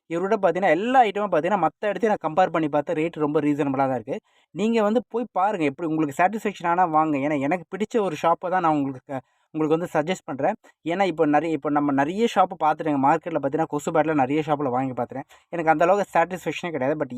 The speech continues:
இவங்ககிட்ட நான் ரொம்ப வருஷம் மஸ்கிட்டோ பேட் வாங்கிட்டு இருக்கேன். ஃபுல் சாட்டிஸ்ஃபேக்ஷன். ஏன்னு கேட்டிங்கன்னா,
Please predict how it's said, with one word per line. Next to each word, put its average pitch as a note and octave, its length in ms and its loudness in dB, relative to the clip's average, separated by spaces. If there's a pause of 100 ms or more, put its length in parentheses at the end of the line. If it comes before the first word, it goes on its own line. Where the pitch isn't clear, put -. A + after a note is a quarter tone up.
இவங்ககிட்ட G3+ 420 -2
நான் F3+ 180 2
ரொம்ப E3+ 180 2
வருஷம் F#3+ 320 0
மஸ்கிட்டோ E3 320 -2
பேட் C3+ 160 0
வாங்கிட்டு C#3 280 -2
இருக்கேன். G3+ 220 -8 (360)
ஃபுல் B3 140 -4
சாட்டிஸ்ஃபேக்ஷன். F3 600 -2
ஏன்னு G#3 220 0
கேட்டிங்கன்னா, D3 360 -2